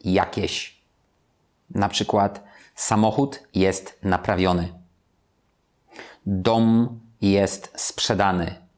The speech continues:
Dom został sprzedany. Dom będzie sprzedany. Płyta jest grana w tym momencie. Kiedy jutro pójdę do kolegi,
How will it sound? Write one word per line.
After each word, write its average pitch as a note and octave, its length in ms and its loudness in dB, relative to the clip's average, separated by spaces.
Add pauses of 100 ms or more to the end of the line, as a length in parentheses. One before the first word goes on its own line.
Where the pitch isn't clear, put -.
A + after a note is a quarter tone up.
(220)
Dom G2 580 2 (280)
został G2+ 680 0
sprzedany. F#2 720 -2 (880)
Dom G#2 680 2 (180)
będzie G#2+ 840 0
sprzedany. F2 800 0 (1800)
Płyta C3+ 600 2
jest A2 440 0
grana G#2 640 2
w - 120 -18
tym G#2 360 0
momencie. F#2+ 720 0 (920)
Kiedy G#2+ 220 2
jutro A2+ 400 4
pójdę G2 480 2
do G#2 340 0
kolegi, G#2+ 800 0